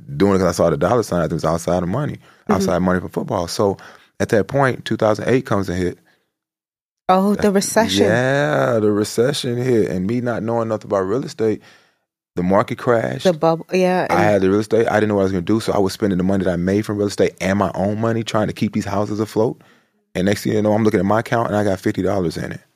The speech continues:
Speaker 2: Oh, no.
Speaker 1: So now here comes the mental health aspect that nobody knew about at this time period. You know, it's a big co-, topic now, but nobody knew about, you know, mental health at that point. You know, they weren't talking about it in a sense.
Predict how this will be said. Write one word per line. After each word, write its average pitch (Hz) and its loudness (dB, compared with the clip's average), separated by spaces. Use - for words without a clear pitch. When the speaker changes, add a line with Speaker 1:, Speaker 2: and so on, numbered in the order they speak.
Speaker 2:
Oh, 180 0
no. 156 -4
Speaker 1:
So 113 -2
now 95 2
here 98 -4
comes 101 -6
the 82 -6
mental 87 -2
health 107 -2
aspect 85 -4
that 82 0
nobody 85 2
knew 82 2
about 78 -2
at 78 -2
this 80 -4
time 69 -4
period. 62 -6
You - -12
know, 80 -2
it's 85 -4
a 80 -14
big 110 4
co-, 113 2
topic 95 0
now, 85 0
but 78 0
nobody 113 2
knew 104 2
about, 80 0
you 80 -8
know, 80 -2
mental 82 -4
health 76 -4
at 71 -12
that 71 -6
point. 69 -10
You 87 -8
know, 80 0
they 87 4
weren't 87 0
talking 95 0
about 71 -4
it 62 -6
in 64 -12
a 62 -12
sense. - -14